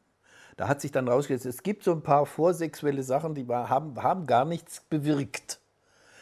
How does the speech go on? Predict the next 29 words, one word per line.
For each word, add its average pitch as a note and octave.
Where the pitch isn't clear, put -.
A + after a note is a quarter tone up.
Da A2
gibt's C#3+
aber A2
auch -
ganz D3+
früh D3+
welche, C#3
die B2+
bleiben F3
dann E3
sozusagen C3+
wie, C3
wie C3
ein B2
Markstein A#2+
bestehen C3+
für A#2+
das -
ganze C#3
Restliche. B2
Da G#2
rankt F3
sich -
das -
Weitere D3
dann C#3
drumrum. G2+
Und A#2
zwar, A#2+